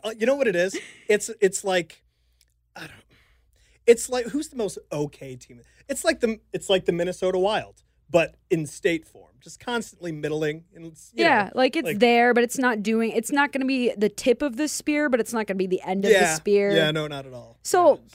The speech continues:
Speaker 1: Yeah, so.
Speaker 2: how do you, how do you get involved with hockey being from Virginia, though? Like, where, where, what were you a fan of? How were you exposed?
Speaker 1: So, all right, so grew up,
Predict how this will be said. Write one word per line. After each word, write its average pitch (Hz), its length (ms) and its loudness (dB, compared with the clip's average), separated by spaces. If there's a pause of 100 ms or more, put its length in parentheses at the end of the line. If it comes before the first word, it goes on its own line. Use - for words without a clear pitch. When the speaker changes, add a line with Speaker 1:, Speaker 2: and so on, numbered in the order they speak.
Speaker 1:
Yeah, - 20 -
so. - 80 -2
Speaker 2:
how 330 160 2
do 403 60 4
you, 370 160 4
how 294 160 -2
do 415 80 4
you 392 100 4
get 311 120 -2
involved 233 340 2
with 196 120 -2
hockey 180 320 -2
being 175 200 -2
from 175 240 -8
Virginia, 170 540 -8
though? 113 180 -12
Like, 170 240 -6
where, 202 260 -2
where, 226 320 -2
what 226 220 -2
were 226 100 -4
you 196 160 0
a 165 40 -6
fan 302 560 -4
of? 285 140 -6
How 214 140 0
were 208 100 -2
you 180 160 -2
exposed? 302 1200 -2
Speaker 1:
So, 262 120 4
all 208 120 4
right, 131 200 -2
so 180 360 2 (440)
grew 208 200 8
up, 240 220 -2